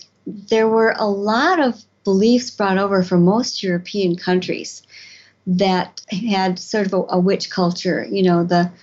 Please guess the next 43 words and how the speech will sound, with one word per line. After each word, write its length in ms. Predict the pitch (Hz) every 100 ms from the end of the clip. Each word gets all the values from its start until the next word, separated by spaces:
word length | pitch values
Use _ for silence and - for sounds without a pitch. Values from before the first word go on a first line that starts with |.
| - - _
the 80 | 196
Germans 460 | 202 202 202 190
had 240 | 202 190 180
their 240 | 175 -
hexerei 640 | - 214 208 208 190 190 185
that 120 | 185
became 380 | 185 180 190 180
the 80 | 180
Pennsylvania 680 | 180 190 190 185 190 190 180
Dutch. 520 | 185 185 175 - - - - - _
But 140 | 247 226
it, 160 | -
it 120 | 247 233
was, 400 | 262 262 254 - -
you 140 | 240
know, 180 | 214 208
a 100 | 214
sort 220 | 202 226
of 80 | 208
religious 380 | 202 202 196 190
belief 440 | - 202 233 180 -
that 160 | 180
they 120 | 180
had 300 | 175 170 156 -
and, 220 | 170 -
and 360 | 180 175 175 -
was 160 | 180
very 240 | 180 185 180
complex. 760 | - 175 170 180 180 - - - - - -
Uh, 320 | 165 180 180 180
it 100 | 180
could 120 | 196
be 80 | 190
healing 480 | 180 247 233 196 190
as 160 | 180
well, 600 | 185 202 220 214 165 170 202 185
but 260 | 190 - - - - _ -
you 200 | 202 202
would 160 | 208
just 280 | 208 214 -
find 340 | 202 190 196
this 340 | 196 196 196 -
with, 360 | 185 180 165